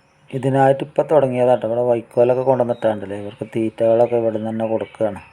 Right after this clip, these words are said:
അപ്പോൾ ഒരു രണ്ടാഴ്ച, പെരുന്നാളിൻ്റെ രണ്ടാഴ്ച മുന്നെയാണ് ഇവിടെയൊക്കെ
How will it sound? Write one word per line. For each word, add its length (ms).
അപ്പോൾ 240
ഒരു 100
രണ്ടാഴ്ച, 680
പെരുന്നാളിൻ്റെ 580
രണ്ടാഴ്ച 420
മുന്നെയാണ് 420
ഇവിടെയൊക്കെ 360